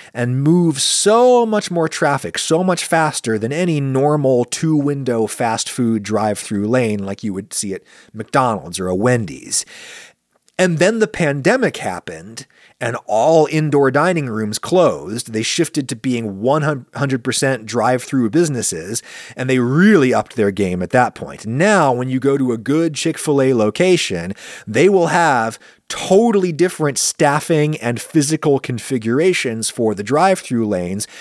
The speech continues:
depending on whether they're in a rush period, or depending on which rush period they're in, et cetera. You may pull into a Chick-fil-A and choose from one of two or three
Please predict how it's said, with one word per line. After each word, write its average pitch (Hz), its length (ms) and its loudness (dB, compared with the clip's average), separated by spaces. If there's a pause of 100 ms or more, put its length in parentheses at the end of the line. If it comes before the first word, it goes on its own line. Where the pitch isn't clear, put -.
(140)
depending 196 580 0
on 147 240 0
whether 135 320 2
they're 123 220 2
in 117 180 -4
a 85 80 -4
rush 170 380 -2
period, 165 500 4 (300)
or - 180 -18
depending 117 260 -6
on 101 160 -4
which 143 300 0
rush 123 300 0
period 113 400 0
they're 98 160 0
in, 202 260 6
et 185 100 0
cetera. 151 560 2 (400)
You 170 220 -2
may 170 220 2
pull 180 260 4
into 156 260 2
a 127 60 2
Chick-fil-A 117 720 2
and 131 280 -2
choose 139 520 2
from 117 420 -2 (300)
one 135 260 0
of 117 260 0
two 170 360 2
or 131 160 4
three 127 500 2